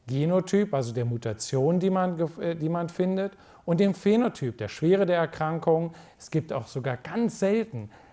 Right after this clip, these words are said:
ähm, so ungefähr zwölf Patienten hat man in der Welt bisher gesehen, die so eine Ver-, äh, so eine Kombination haben von X B und, und C S. Sehr selten. Ähm,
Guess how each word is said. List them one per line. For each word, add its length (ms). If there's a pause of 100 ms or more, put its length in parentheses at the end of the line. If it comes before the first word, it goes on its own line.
(120)
ähm, 300
so 120
ungefähr 360
zwölf 420
Patienten 480
hat 160
man 100
in 140
der 140
Welt 260 (420)
bisher 400
gesehen, 420
die 120
so 100
eine 140
Ver-, 220 (200)
äh, 160
so 80
eine 140
Kombination 760
haben 140
von 220
X 240
B 260
und, 240 (380)
und 240
C 240
S. 360
Sehr 220
selten. 560 (580)
Ähm, 340